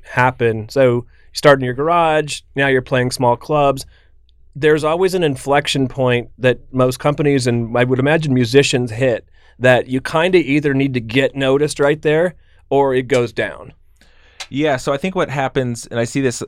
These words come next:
Speaker 2: it's, it's actually probably a little later than you think. 'Cause
Speaker 1: Huh.
Speaker 2: there's some people that will just jump in 'cause you have enough, like, in your bank account and credit cards and you can kinda just do it. So a lot of people, and, like,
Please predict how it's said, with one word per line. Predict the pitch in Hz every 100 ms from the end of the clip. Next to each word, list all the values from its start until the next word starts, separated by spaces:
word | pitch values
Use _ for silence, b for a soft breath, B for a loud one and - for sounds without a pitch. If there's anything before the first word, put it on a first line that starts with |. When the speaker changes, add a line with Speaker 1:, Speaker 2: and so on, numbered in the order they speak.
| _ _ -
Speaker 2:
it's, | 120 - 123
it's | 123
actually | 147 185 156
probably | 139 117
a |
little | 110 107
later | 92 95 131
than | 120 110
you | 95
think. | - 98 73
'Cause | 113 107
Speaker 1:
Huh. | 170
Speaker 2:
there's | 123
some | - 170
people | 170 127
that | 110
will |
just | 107 110
jump | 110 107 110
in | 98
'cause | 123
you | 139
have | 160
enough, | 117 110
like, | 110 107 113
in | 110
your |
bank | 101 95 98
account | 107 95 95 98
and | 95 92 b b b b
credit | - 101 98
cards | 107 95 95 95
and | 98
you |
can | 92 95
kinda | 104 98
just | 92 90 -
do | 90
it. | -
So | 95
a |
lot | 98 143
of | 160
people, | 107 104
and, |
like, | 104 107